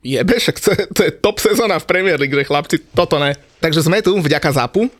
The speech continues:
vďaka Lukášovi, ale je tu ešte jeden špeciálny host, ktorý nás minimálne ako ZAPO m-, m-, musí mať tiež tak rád, lebo ja som si včera zapol Manchester United Nottingham, e, to sa hralo teda v útorok večer a tam komentuje Matúš Lukáč a ja píšem Julovi, že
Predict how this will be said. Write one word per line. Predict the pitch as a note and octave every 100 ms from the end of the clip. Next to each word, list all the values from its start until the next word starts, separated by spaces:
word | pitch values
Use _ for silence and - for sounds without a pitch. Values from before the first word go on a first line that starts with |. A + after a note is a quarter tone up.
| -
vďaka | C#3 D3 F#3 D3+
Lukášovi, | C3+ C#3 D#3 E3 E3+
ale | D#3+
je | E3+
tu |
ešte | G3 -
jeden | G#3 G#3
špeciálny | - E3 G#3 F#3+
host, | C3 D#3+ -
ktorý | D#3 D#3
nás | C#3+ - _ -
minimálne | D#3+ A3 G#3 E3+ D3
ako | E3+
ZAPO | C#3 B2 D3
m-, | D3
m-, | D3 A2+ A#2+ A#2+ G2 D3
musí | C#3+ D#3
mať | C3+ - -
tiež | D3 D#3 -
tak | D3+
rád, | C3+ C3 F3 - - - - -
lebo | D3 D3 C3+ - -
ja | D3
som | A3 F#3+
si |
včera | F#3 F3 E3+ D3
zapol | C#3+ E3 D3+ C#3+ -
Manchester | C3+ E3 G3+ F3 C#3
United | C#3 D#3 D#3 C#3 -
Nottingham, | C3+ B2+ C#3+ C3+ D#3+ F#3 -
e, | B2+ B2 B2+
to | C3
sa | C3+
hralo | C#3 C3+
teda | C#3 C#3 B2+
v | - - -
útorok | D3+ D#3+ D#3
večer | C3 A#2+ D3+ G#3+ - - -
a | C3
tam | D3
komentuje | - F#3 G3+ D#3+
Matúš | D3 - C#3
Lukáč | C3+ C#3 F3 G3+ -
a | C3
ja |
píšem | C3 D3 D3+ C3 - -
Julovi, | C3+ D3 D#3+ E3
že | C3